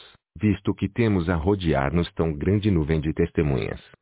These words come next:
desembaraçando-nos de todo o peso e do pecado que tenazmente nos assedia,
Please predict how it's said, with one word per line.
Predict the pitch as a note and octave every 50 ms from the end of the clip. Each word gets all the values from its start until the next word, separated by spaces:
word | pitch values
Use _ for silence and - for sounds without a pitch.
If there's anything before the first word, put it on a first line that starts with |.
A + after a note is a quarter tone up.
| _ _ -
desembaraçando-nos | A2 G#2+ A#2 A2+ A2 B2 A2+ F2+ G#2 G#2+ A2+ G#2+ G2 - - B2+ B2+ A#2+ B2 B2 B2 A2+
de | D#2 F2+ F2
todo | - F2+ E2+ D#2+ E2
o | D#2+
peso | - - E2 D2+ C2+ F2
e | F2+
do | D#2+ E2+
pecado | - - F#2 - - F2+ E2 E2 E2+ F2+
que | - G2+
tenazmente | F#2+ - G2+ F#2+ F2 E2 D2+ D2+ D2 D2 D2+ D2 - - F#2
nos | F2 F2 D#2+
assedia, | G2 F#2+ - - A#2 F2+ D2+ E2 D2+ C2+ A#1 A1 -